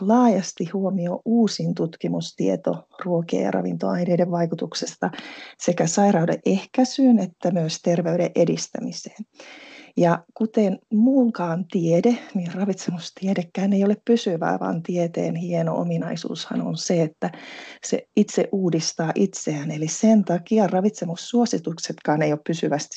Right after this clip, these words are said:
samanlaisia, vaan ne muuttuu esimerkiksi, kun elintavat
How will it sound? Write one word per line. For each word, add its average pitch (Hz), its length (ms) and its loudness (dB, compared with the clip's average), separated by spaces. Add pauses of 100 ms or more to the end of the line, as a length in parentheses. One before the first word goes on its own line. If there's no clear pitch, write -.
samanlaisia, - 800 -4 (600)
vaan 156 140 2
ne 151 80 0
muuttuu 170 480 0
esimerkiksi, 156 600 -4
kun - 180 -4
elintavat 202 540 2